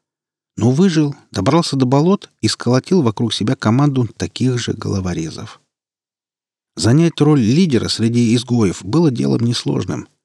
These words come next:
В рядах ренегатов не было однозначности. Тут встречались и съехавшие с рельс клановцы Свободы и Долга, беспредельщики-бандосы, прочая шушера, отвергнутая сообществом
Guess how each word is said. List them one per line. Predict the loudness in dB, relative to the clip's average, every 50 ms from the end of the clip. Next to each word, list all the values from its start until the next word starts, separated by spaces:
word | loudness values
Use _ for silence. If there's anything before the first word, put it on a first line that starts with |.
| _ _ _ _ _ _ _ _ _ _ -12
В | -4 -2
рядах | 0 2 2 0 0 0
ренегатов | 0 0 2 2 2 2 0 -2 0 -2 -4 0 0
не | 0 2
было | 2 0 -2 -2
однозначности. | -2 0 0 -2 0 0 -2 -2 -2 -6 -8 -8 -10 -10 -12 -14 -16 -16 -20 _ _ _ _ _ _
Тут | -2 -2 -2
встречались | -2 -4 -14 -10 -8 -6 -6 -6 -4 -4 -4 -4 -4 -6 -8
и | -8
съехавшие | -6 -2 -2 -2 -2 -4 -8 -10 -10 -8 -8 -8 -8
с | -6 -4
рельс | -4 -4 -4 -8 -12
клановцы | _ -4 -2 -2 0 0 -2 -4 -4 -8 -8
Свободы | -6 -4 -4 -4 -2 -2 -4 -4 -4 -4 -6
и | -4
Долга, | -2 0 0 0 0 -2 -4 -8 -10 _ _ _ _ _ _ _ _ -6
беспредельщики-бандосы, | -4 -4 -4 -2 -2 0 2 2 0 0 0 -4 -4 -4 -4 -2 -2 0 0 0 0 0 0 0 0 -2 -4 -6 _ _ _ _ _ _ _ _ -4
прочая | 0 0 0 0 -2 -4 -6 -6
шушера, | -6 -6 -6 -6 -6 -4 -4 -6 -4 -4
отвергнутая | -6 -8 -8 -8 -4 -2 -2 -2 0 0 0 0 0 -2 -4 -6
сообществом | -6 -6 -4 -4 -4 -4 -4 -6 -10 -10 -8 -6 -6 -6 -8